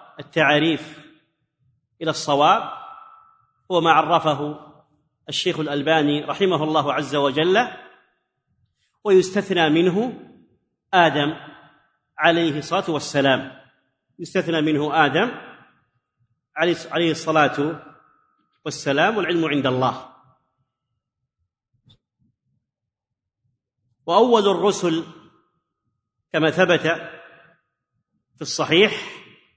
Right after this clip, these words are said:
من حديث أنس بن مالك رضي الله تعالى عنه وأرضاه، كما جاء في حديث الشفاعة، أن أول الرسل هو نوح. والرسل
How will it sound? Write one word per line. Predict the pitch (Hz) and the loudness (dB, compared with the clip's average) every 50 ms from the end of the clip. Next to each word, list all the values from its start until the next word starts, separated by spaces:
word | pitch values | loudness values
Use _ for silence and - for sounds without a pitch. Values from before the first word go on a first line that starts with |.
| _ _ _ _ _ _ _ _ _ _ | _ _ _ _ _ _ _ _ _ _
من | 160 151 | -8 -4
حديث | - - 156 156 156 135 | -2 0 0 0 0 0
أنس | 143 156 175 175 165 147 - 160 | -2 -2 -2 -2 -2 -2 -4 -6
بن | 147 151 151 147 | -4 -2 0 0
مالك | 156 170 170 156 151 147 | 2 2 2 0 -2 -4
رضي | 151 156 147 151 151 | -4 -4 -4 -4 -4
الله | 147 156 156 139 156 147 - | 0 0 0 0 0 -2 -2
تعالى | 151 147 160 160 156 | -2 0 0 0 -2
عنه | 135 151 156 135 151 | -2 -4 -6 -6 -6
وأرضاه، | 160 151 147 143 143 147 165 196 220 220 - - - - - - - - - - - _ _ _ _ _ _ - | -6 -6 -6 -2 0 4 4 4 4 2 -2 -10 -14 -14 -16 -18 -20 -20 -20 -20 -20 _ _ _ _ _ _ -6
كما | 160 151 147 | -2 0 0
جاء | 143 143 170 175 160 147 | 0 2 2 2 2 2
في | 135 - - 147 139 | 0 -2 -6 -8 -8
حديث | 135 - 143 143 165 170 | -6 -4 -4 -4 -4 -4
الشفاعة، | 151 - - 160 143 - 160 180 185 175 214 240 - - - - - - - _ _ _ _ _ - - - _ _ _ _ _ - 185 | -6 -6 -4 -4 0 2 2 4 4 4 2 0 -4 -8 -16 -20 -20 -20 -20 _ _ _ _ _ -20 -20 -20 _ _ _ _ _ -4 -2
أن | 175 170 | 0 2
أول | 170 147 175 202 190 175 170 160 156 | 2 2 4 4 4 4 4 2 2
الرسل | 156 143 151 175 - - 196 214 240 214 - - - - - - _ _ _ _ _ _ - | 0 0 -2 -2 0 0 0 0 0 -2 -8 -14 -20 -20 -20 -20 _ _ _ _ _ _ 4
هو | 196 185 | 4 6
نوح. | 170 190 190 165 - - - - - - - - - _ _ _ _ _ _ _ _ _ _ _ _ _ _ _ _ _ _ _ _ _ _ _ _ _ _ _ _ _ _ _ _ _ _ _ _ _ _ _ _ _ _ _ _ _ _ _ _ _ _ _ _ _ _ _ _ _ _ _ _ _ _ _ _ _ _ _ _ _ _ _ _ _ _ _ _ _ _ _ _ _ _ _ _ _ _ _ _ _ _ _ _ _ _ _ _ _ _ - | 8 6 6 6 4 0 -8 -12 -14 -16 -18 -20 -20 _ _ _ _ _ _ _ _ _ _ _ _ _ _ _ _ _ _ _ _ _ _ _ _ _ _ _ _ _ _ _ _ _ _ _ _ _ _ _ _ _ _ _ _ _ _ _ _ _ _ _ _ _ _ _ _ _ _ _ _ _ _ _ _ _ _ _ _ _ _ _ _ _ _ _ _ _ _ _ _ _ _ _ _ _ _ _ _ _ _ _ _ _ _ _ _ _ _ -2
والرسل | 175 175 160 165 214 233 226 - 240 240 226 233 240 233 | 0 0 2 4 2 2 4 2 2 2 2 2 0 -2